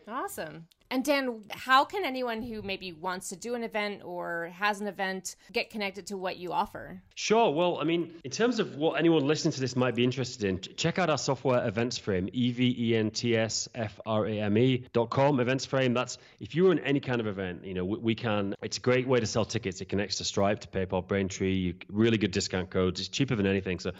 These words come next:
Speaker 2: please check it out. If you drop me an email, dan at eventsframe dot com, I'll give you a special discount code for if you mention you on,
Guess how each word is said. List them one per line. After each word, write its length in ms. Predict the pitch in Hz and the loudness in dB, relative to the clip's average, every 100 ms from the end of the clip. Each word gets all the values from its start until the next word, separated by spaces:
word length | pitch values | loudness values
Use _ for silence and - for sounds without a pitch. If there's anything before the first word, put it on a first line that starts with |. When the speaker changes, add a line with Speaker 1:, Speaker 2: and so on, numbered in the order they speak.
| - - | -12 -2
Speaker 2:
please 180 | 156 180 | 2 2
check 220 | 180 156 | 2 0
it 80 | 127 | 2
out. 240 | 135 135 - - - | 2 0 -4 -16 -12
If 120 | 113 | -4
you 60 | 131 | 2
drop 160 | 180 | 4
me 80 | 160 | 4
an 80 | 139 | 4
email, 240 | 143 151 | 4 2
dan 300 | 123 117 120 | 0 0 0
at 140 | 117 110 | 0 -2
eventsframe 500 | 104 110 - 110 101 | -2 -4 -2 -4 -2
dot 140 | 90 | -6
com, 400 | - 127 123 120 | 0 2 4 4
I'll 100 | 107 | 2
give 160 | 98 101 | -2 -2
you 80 | 98 | -4
a 60 | |
special 280 | - 98 95 | -2 -4 -2
discount 440 | 85 101 104 101 | -2 0 0 -2
code 240 | - 104 101 | 0 0 0
for 120 | 101 92 | -2 -4
if 140 | 87 | -4
you 60 | 101 | 0
mention 320 | 98 98 101 | 2 2 2
you 160 | 92 92 | 2 2
on, 320 | 95 90 | 0 -2